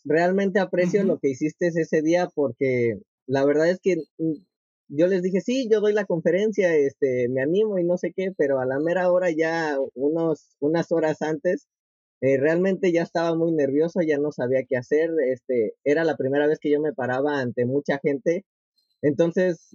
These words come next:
Speaker 1: recuerdo que te dije: "Oye, Abel, este,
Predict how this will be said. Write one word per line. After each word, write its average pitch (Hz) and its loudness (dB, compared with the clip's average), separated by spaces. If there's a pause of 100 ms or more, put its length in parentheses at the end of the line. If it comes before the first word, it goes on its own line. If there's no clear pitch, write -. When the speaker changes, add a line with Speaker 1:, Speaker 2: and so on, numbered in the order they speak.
(140)
Speaker 1:
recuerdo 156 0
que 139 -2
te 139 0
dije: 139 0
"Oye, 175 2
Abel, 175 2
este, 127 -2